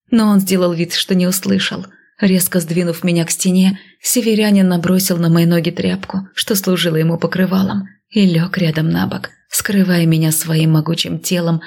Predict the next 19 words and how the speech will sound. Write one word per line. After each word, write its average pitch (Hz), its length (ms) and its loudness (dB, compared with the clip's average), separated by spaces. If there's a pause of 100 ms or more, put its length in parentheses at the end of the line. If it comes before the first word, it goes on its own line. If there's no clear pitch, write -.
(140)
от 196 200 -4
посторонних 156 560 -2
глаз. 170 400 -4 (520)
Кто-то 196 360 -2
медленно 170 460 0
прошёлся 160 520 -2
по 156 120 -4
коридору 165 580 -2 (240)
и 185 100 0
замер – 180 480 -2 (300)
у 190 120 2
закрытых, 175 720 -4 (120)
но 185 260 4
не 170 160 0
на 160 160 2
замок, 156 520 0 (180)
дверей 160 380 0
в - 80 -6
камеру. 190 540 -4